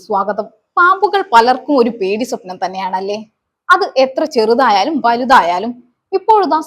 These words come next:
സോഷ്യൽ മീഡിയയിൽ വൈറലാവുന്നത് ഒരു വലിയ പെരുമ്പാമ്പിന്റെ വീഡിയോയാണ്. കാണുമ്പോൾ തന്നെ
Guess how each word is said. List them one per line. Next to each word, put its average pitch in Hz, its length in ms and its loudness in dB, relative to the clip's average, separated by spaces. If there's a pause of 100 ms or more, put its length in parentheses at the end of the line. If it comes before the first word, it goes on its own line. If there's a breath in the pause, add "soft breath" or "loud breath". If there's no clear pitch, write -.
സോഷ്യൽ 285 400 -2
മീഡിയയിൽ 277 280 0 (120)
വൈറലാവുന്നത് 214 680 0 (280)
ഒരു 285 120 -2 (120)
വലിയ 262 340 -2 (100)
പെരുമ്പാമ്പിന്റെ 226 600 -2 (140)
വീഡിയോയാണ്. 196 600 -6 (380)
കാണുമ്പോൾ 359 560 -2 (140)
തന്നെ 311 200 -2